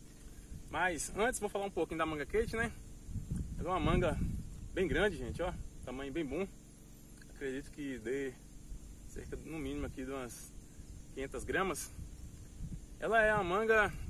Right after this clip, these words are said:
proveniente, né, da manga Aden. Ela é como se fosse uma filha da manga Aden, né? Irmã da manga Tommy. Então ela foi um melhoramento genético que fizeram da manga Aden, que resultou nessa manga aqui, né?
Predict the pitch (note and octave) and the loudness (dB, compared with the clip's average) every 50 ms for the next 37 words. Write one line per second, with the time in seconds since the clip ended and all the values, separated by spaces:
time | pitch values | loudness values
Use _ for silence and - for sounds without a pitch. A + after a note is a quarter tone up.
0 | - - - - - - - F3 F#3+ F3 G3 F#3+ F3 E3+ F#3 A3 A3+ - - F3+ | -8 -10 -12 -16 -14 -8 -4 0 2 2 2 2 2 2 2 0 0 0 4 4
1 | G3+ G#3 - - - - - - - - - - - - - - - - - - | 4 4 4 0 -6 -8 -8 -6 -6 -6 -6 -6 -6 -8 -8 -8 -8 -8 -6 0
2 | - D3+ E3 E3+ E3 D#3+ D#3 D3 C#3+ D#3 F3 G3+ G#3 A3 D3 C3+ D#3 E3+ D3+ D3 | 4 6 8 10 10 10 8 8 6 4 4 6 6 8 10 10 10 10 8 4
3 | B2+ A2+ - - - - - - - - - - B2+ C3+ D3+ - E3 E3+ - - | -4 -4 -8 -10 -12 -12 -12 -10 -10 -10 -10 -6 -4 -4 -4 -4 -6 -10 -6 -4
4 | - F3+ E3+ G#3+ F#3+ - - - F3+ A3 A3 G#3+ G3+ G3 F#3+ F#3+ G#3 A3+ - C3 | -4 -2 -2 -2 -4 -4 -4 -4 0 2 4 4 4 4 2 2 2 4 4 4
5 | C3 C3+ C#3 C#3+ C3 C#3+ E3 F3 E3 - - - C#3 C3+ C#3+ D#3+ F#3 F#3+ F3+ F3 | 6 4 4 2 2 0 -2 -2 -4 -8 -12 -10 -6 -2 0 2 2 2 2 2
6 | F3+ F#3 F#3 F3+ D#3 - - D#3 F3 D#3+ C#3 - - - - - - - - - | 2 2 4 2 2 2 0 0 0 0 -2 -4 -6 -8 -10 -10 -10 -10 -10 -10
7 | - - - - - - - - - - - - - - D3+ E3+ G3+ G#3+ A3+ G#3 | -12 -12 -14 -14 -14 -14 -14 -14 -12 -12 -12 -10 -8 -2 0 2 4 4 4 4
8 | - A#3 A3 A3 G#3+ G#3+ G#3+ G#3+ G#3 G3 F#3 D#3+ E3 F3+ E3 D#3 D#3 E3+ D3 C#3+ | 4 2 2 4 4 6 8 8 8 8 6 6 4 2 2 0 0 0 2 2
9 | D3 D#3+ - - - E3 D#3 - - - - C#3+ A#2+ C#3 C#3+ D3+ - - C3 C3 | 0 0 -2 -4 -6 -6 -6 -6 -8 -8 -6 -2 0 0 2 2 2 0 0 0
10 | C#3 D3 C#3+ C#3 F3+ G3 A3 G#3+ A3+ G#3+ G3+ - - - - - - - - - | 0 2 4 6 6 6 6 4 0 -4 -6 -10 -14 -16 -16 -18 -18 -16 -18 -16
11 | - - - - D3+ E3+ F3+ F#3+ F3 - F#3+ F#3+ G3+ G3+ G3 - B3 F3+ E3 E3 | -16 -16 -10 -4 -2 0 2 2 2 2 2 2 2 2 2 0 0 0 2 0
12 | F3 F3 D#3+ C3+ C3 C#3 D3 D#3+ E3+ | 0 0 0 -2 -2 0 0 0 -2